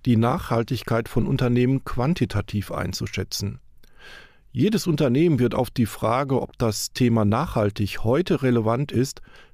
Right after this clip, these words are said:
sicher mit einem Ja antworten. Wenn wir allerdings quantitative Daten erheben und nutzen, können wir die Performance der Unternehmen entsprechend vergleichen und einordnen. Darüber hinaus benötigen Finanzdienstleister selbst Informationen zur Nachhaltigkeit ihres Exposures,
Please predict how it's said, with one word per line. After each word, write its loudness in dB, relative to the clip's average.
sicher 0
mit 2
einem 2
Ja 4
antworten. -4
Wenn 2
wir 2
allerdings 2
quantitative 0
Daten 0
erheben 2
und 2
nutzen, 0
können 2
wir 2
die 0
Performance 2
der 2
Unternehmen 2
entsprechend -4
vergleichen 0
und 2
einordnen. -2
Darüber 2
hinaus 2
benötigen 2
Finanzdienstleister 0
selbst -2
Informationen 0
zur -2
Nachhaltigkeit -2
ihres -2
Exposures, -4